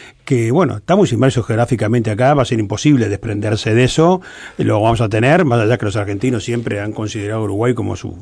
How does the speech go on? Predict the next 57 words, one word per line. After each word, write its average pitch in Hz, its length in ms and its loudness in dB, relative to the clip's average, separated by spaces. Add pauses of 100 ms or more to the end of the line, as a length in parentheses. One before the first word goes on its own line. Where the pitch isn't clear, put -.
(200)
su 110 80 -4
segunda 107 400 0
casa 113 420 0
y, 92 140 -4 (440)
y, 110 120 -6
bueno, 127 240 2
han 104 80 0
invertido 123 680 4
y 110 60 4
vienen 135 560 4
y 104 440 2
van 113 180 -2
a 110 40 0
seguir 110 260 0
viniendo, 151 520 2 (420)
pero 185 140 0
bueno, 139 220 2
todo 160 180 4
lo 135 80 4
que 113 140 2
pasa 131 260 0
ahí 131 320 4
pega, 139 460 2 (360)
y 131 100 -4
cuando 113 260 0
hablaba 131 340 4
recién 117 300 0
Sergio 123 360 0
que 110 80 -2
estuvo 113 320 0
con 107 160 0
Aldo, 113 540 -2
mi 117 160 -10
amigo 113 300 -2
de 104 120 0
la 104 120 -4
Federación, 120 800 0 (340)
en 120 120 -2
eso 135 140 2
trabajamos 113 540 -2
en 107 80 -4
la 101 80 -4
Federación 107 560 -2
para 110 180 -2
tratar 127 380 0
de 113 100 0
ver 123 160 2
de 110 100 -2
qué 123 120 0
manera, 120 400 2
a - 20 0
través 113 240 -2
por 117 180 -6
lo 107 120 -2
menos 127 240 0
del 107 140 -4
Mercosur, 110 680 0